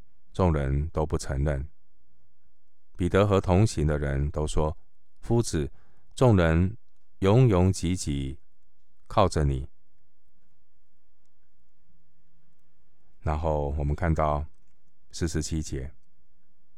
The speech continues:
耶稣，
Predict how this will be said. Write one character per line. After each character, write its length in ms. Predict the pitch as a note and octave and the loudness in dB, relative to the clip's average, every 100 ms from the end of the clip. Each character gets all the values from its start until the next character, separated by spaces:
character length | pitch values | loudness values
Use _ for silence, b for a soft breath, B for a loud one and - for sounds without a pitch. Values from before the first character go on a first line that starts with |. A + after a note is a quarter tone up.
| - - - - - - - - - - - - - - - - | -12 -12 -12 -12 -12 -12 -12 -12 -12 -12 -12 -12 -12 -12 -10 -2
耶 180 | F2+ | 2
稣， 380 | F2+ - E2+ F2+ | 2 2 2 0